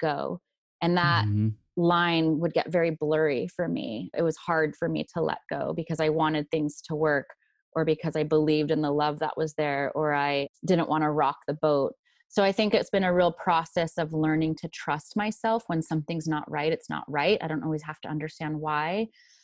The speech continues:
Speaker 1: And also noticing my tendency to, at times, try to force or control something to work when it's not in alignment for me. And I think that's where things were blurry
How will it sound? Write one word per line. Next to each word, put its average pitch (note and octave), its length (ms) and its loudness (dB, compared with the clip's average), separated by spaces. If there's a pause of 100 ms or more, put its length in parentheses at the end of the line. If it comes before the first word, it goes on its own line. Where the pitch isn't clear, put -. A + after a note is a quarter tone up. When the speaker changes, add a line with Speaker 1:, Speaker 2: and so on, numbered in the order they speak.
(220)
Speaker 1:
And D#3+ 600 2
also E3 320 4
noticing D#3+ 840 2 (300)
my D#3+ 160 2
tendency D#3 760 0 (140)
to, D3+ 440 2 (100)
at D#3 140 -2 (140)
times, D3+ 480 -2 (840)
try F3+ 240 0
to D#3+ 80 0
force D#3+ 520 2
or D#3+ 80 -2
control D#3 460 -4
something D3+ 400 -4
to D#3+ 180 -6
work D3+ 500 -2
when D#3 180 -2
it's - 200 -6
not D#3 380 -2
in D3+ 100 -4
alignment C#2+ 580 -8
for - 120 -8
me. D2 300 -6 (320)
And E3+ 120 0
I E3+ 60 0
think E3 280 -2
that's E3+ 280 -2
where E3 120 2
things D#3+ 280 -2
were D3+ 100 0
blurry D#3 480 0